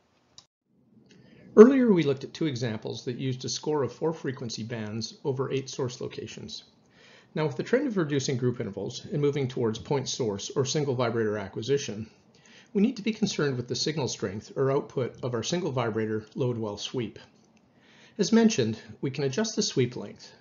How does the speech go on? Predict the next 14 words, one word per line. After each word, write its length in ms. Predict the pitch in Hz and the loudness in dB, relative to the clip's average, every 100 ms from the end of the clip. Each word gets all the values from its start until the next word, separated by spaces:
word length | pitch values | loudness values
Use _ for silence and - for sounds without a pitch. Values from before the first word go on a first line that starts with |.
| - - | -20 -8
However, 300 | 143 170 165 | 0 0 0
if 100 | 139 | -2
we 60 | 170 | -4
consider 440 | - 139 254 277 | -6 -4 -2 0
the 140 | 214 151 | 2 2
equation 440 | 127 139 131 127 | 4 4 4 0
Malcolm 360 | 120 120 127 107 | -2 -2 -2 -4
Lansley 340 | 120 117 127 | -4 -4 -4
proposed 500 | 113 113 123 117 - | -6 -4 -2 -2 -2
in 120 | 113 | -4
nineteen 360 | 107 - - 110 | -4 -6 -6 -6
ninety-two, 720 | 101 95 - - 170 123 123 - - - | -6 -10 -8 0 2 2 0 -8 -20 -12
shown 320 | - 107 98 | -6 -6 -6
here, 440 | - 151 92 101 | -6 -4 -4 -6